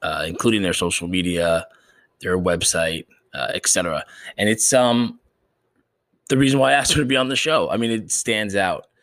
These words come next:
and it makes a difference. So, um, check them out, um, at Colada Shop on Instagram, and you'll get an idea of what I think the ideal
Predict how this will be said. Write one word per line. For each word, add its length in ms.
and 120
it 40
makes 280
a 40
difference. 600
So, 340
um, 360
check 280
them 80
out, 240
um, 640
at 220
Colada 300
Shop 360
on 180
Instagram, 560
and 160
you'll 180
get 260
an 100
idea 360
of 180
what 200
I 220
think 560
the 160
ideal 880